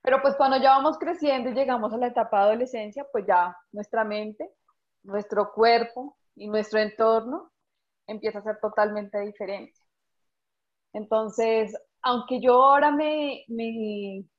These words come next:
me describo de esta manera, a mis catorce años, Carito, yo no era así. Entonces, esa pregunta que me haces para mí es súper interesante. ¿Qué le dirías a la Paola de los catorce años?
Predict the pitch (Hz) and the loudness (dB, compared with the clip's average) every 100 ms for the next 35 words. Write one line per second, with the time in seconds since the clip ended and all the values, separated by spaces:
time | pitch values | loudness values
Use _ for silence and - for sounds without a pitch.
0 | _ 208 220 220 - 208 247 247 277 - | _ -12 -8 -10 -10 -6 2 2 2 -2
1 | 226 240 233 226 381 - _ _ _ _ | -6 -6 -6 -4 -6 -10 _ _ _ _
2 | _ _ _ _ _ - 226 220 233 226 | _ _ _ _ _ -4 -4 -2 -2 0
3 | 214 208 214 220 311 415 _ _ _ - | -2 -2 -6 -6 -10 -12 _ _ _ -12
4 | 208 208 220 220 214 190 180 185 302 302 | -10 -8 -8 -4 -4 -4 -4 -6 -8 -18
5 | _ _ _ _ _ _ _ _ _ _ | _ _ _ _ _ _ _ _ _ _
6 | _ 208 226 226 214 214 240 240 240 269 | _ -12 -4 -2 -2 -2 -2 -2 0 0
7 | 247 269 - 254 240 226 214 285 277 240 | 2 0 0 0 0 0 0 -4 -4 -4
8 | 202 202 214 220 214 220 233 233 226 170 | -4 -6 -6 -2 -2 0 -2 -2 -2 -6
9 | 165 _ _ _ _ - 285 277 302 339 | -8 _ _ _ _ 0 4 6 6 4
10 | 311 311 370 453 - 311 214 220 214 214 | 0 0 0 -2 -8 -8 -2 -2 0 0
11 | 208 208 220 247 - 220 202 190 190 190 | 2 2 2 -2 -8 -6 -6 -6 -6 -6
12 | 175 170 - - | -8 -14 -20 -20